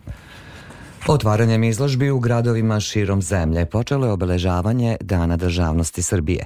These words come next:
Taj praznik se obeležava u znak sećanja na petnaesti februar hiljadu osamsto četvrte, kada je podignut prvi srpski ustanak i kada je hiljadu osamsto trideset pete godine donesen Sretenjski ustav,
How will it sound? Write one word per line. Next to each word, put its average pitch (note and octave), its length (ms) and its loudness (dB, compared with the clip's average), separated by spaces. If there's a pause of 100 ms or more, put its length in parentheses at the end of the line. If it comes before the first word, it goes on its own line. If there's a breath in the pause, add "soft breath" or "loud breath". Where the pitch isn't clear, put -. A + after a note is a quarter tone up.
(360 loud breath)
Taj G3 140 2
praznik C#3 400 0
se G2+ 120 -2
obeležava F#2 520 0
u F2+ 80 0
znak F#2 320 0
sećanja G2 520 0
na A2+ 160 2
petnaesti E2 600 -2
februar E2+ 440 0
hiljadu E2 360 0
osamsto D#2 480 -2
četvrte, E2+ 540 -2 (320 loud breath)
kada C#3 180 2
je C#3 60 2
podignut G2+ 560 0
prvi G#2+ 260 0
srpski - 420 -2
ustanak A2 520 0
i F#2 60 -2
kada E2 260 0
je E2 60 2
hiljadu F2 320 0
osamsto F2 480 0
trideset E2+ 720 0
pete A#2 300 0
godine D#2+ 480 0 (380 loud breath)
donesen F#2+ 680 2
Sretenjski F2 800 0
ustav, D2 460 -2